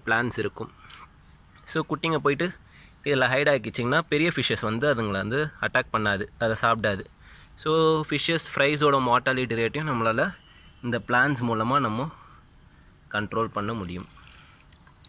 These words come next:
இப்போலாம் கொஞ்சம் கம்மியா தான் கொடுக்குறாங்க friends. குளத்தூர்லயே வந்து பிளான்ட்ஸ், இந்த fox tail பிளான்ட்ஸ்லாம் ரொம்ப கம்மியா தான் கொடுக்குறாங்க. முன்னாடிலாம் நிறைய கொடுப்பாங்க, ஃபார்ட்டி ருப்பீஸ், ஃபிஃப்டி ருப்பீஸ்க்குனாலும் நிறைய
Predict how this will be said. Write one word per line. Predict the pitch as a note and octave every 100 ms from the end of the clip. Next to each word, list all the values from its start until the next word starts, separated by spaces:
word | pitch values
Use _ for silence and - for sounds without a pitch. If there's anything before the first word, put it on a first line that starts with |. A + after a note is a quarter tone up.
| - - - - - - - - - - - - - - - - - - - - - - - - - - - - - - -
இப்போலாம் | C#3 - D#3+ D#3
கொஞ்சம் | C#3 B2+ B2
கம்மியா | C3+ C#3+ C#3+
தான் | C#3 C3+ B2+ A#2
கொடுக்குறாங்க | A#2+ A#2 A2 G#2+ G2
friends. | - G2+ -
குளத்தூர்லயே | A2+ A#2+ C3 B2+ B2+ C3+
வந்து | B2 A#2+ C3 C3 A#2+ A2 -
பிளான்ட்ஸ், | A2+ B2 A#2
இந்த | A2+ A2 -
fox | A#2 -
tail | C3+ G#2+
பிளான்ட்ஸ்லாம் | A2+ G#2+ B2 A#2
ரொம்ப | A2+ A#2+ G#2+
கம்மியா | A2+ A#2+ A#2+
தான் | A2+
கொடுக்குறாங்க. | G#2+ F#2+ G2+ G#2 A#2+
முன்னாடிலாம் | A2+ A#2+ C3+ C3
நிறைய | A2+ C#3+ D3+
கொடுப்பாங்க, | B2+ A2+ G#2+ G2+ G#2+ C#3+ - - - - - - - - -
ஃபார்ட்டி | C3 A#2+ A#2+
ருப்பீஸ், | C3 C3+
ஃபிஃப்டி | B2+ - A#2+
ருப்பீஸ்க்குனாலும் | A2 B2 - A#2 A2+ C#3+ D#3
நிறைய | G2+ A2+